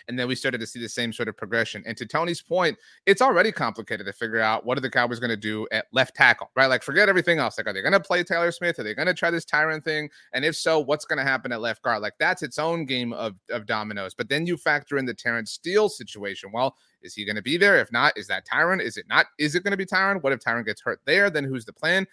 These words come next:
Is Tyron gonna be left tackle? What if Tyler Smith kicks out? Like, you really cannot find your footing any one way or another, Sean, until Terrence Steele is fully healthy.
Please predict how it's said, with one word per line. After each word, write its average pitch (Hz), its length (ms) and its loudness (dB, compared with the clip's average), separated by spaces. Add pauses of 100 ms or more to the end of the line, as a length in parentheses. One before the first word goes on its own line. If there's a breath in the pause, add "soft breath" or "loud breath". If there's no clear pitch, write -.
(140 soft breath)
Is 113 80 -10
Tyron 127 200 -2
gonna 120 100 -4
be 104 120 -10
left 165 220 0
tackle? 196 380 0
What 131 140 2
if - 80 -8
Tyler 202 220 -8
Smith 190 200 -8
kicks 196 240 -4
out? 190 140 2
Like, 175 120 2 (260 soft breath)
you 180 120 -2
really 233 420 0
cannot 196 480 2 (140)
find 175 240 0
your 147 100 2
footing 202 600 -2
any 180 200 0
one 170 280 0
way 160 160 4
or 151 80 4
another, 160 320 0
Sean, 123 340 -2
until 120 400 -2
Terrence 123 380 -6
Steele 110 220 -6
is 107 100 -10
fully 104 240 -10
healthy. 180 240 -6